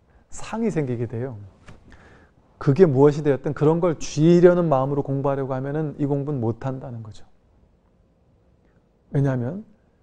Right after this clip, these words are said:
공부를 제대로 하게 되면 처음에는 "야, 이 위대한 공부라니까 내가 대단한 것 같이 느껴지다가", 그래서 그걸 쥐고 있었는데, 대단한 나라는 아상을 쥐고 있었는데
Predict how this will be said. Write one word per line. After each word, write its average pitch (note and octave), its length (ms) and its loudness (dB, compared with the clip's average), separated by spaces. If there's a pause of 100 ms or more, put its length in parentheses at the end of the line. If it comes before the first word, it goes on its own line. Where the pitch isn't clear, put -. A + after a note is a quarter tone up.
(120)
공부를 D3+ 380 2
제대로 D3+ 360 4
하게 D3 200 -2
되면 C3 420 -4 (500)
처음에는 F#3+ 640 0
"야, D3+ 180 2
이 D#3+ 120 0
위대한 D#3 380 6
공부라니까 D#3+ 500 0
내가 C#3+ 200 2
대단한 D#3 400 2
것 D3+ 100 0
같이 D3+ 200 -4
느껴지다가", B2+ 720 -2 (1700)
그래서 F#3 220 2
그걸 E3+ 280 4
쥐고 E3+ 280 4
있었는데, D3+ 640 0
대단한 D#3 460 2
나라는 C#3 360 0
아상을 C#3+ 320 -2
쥐고 C#3+ 220 0
있었는데 C#3 480 -2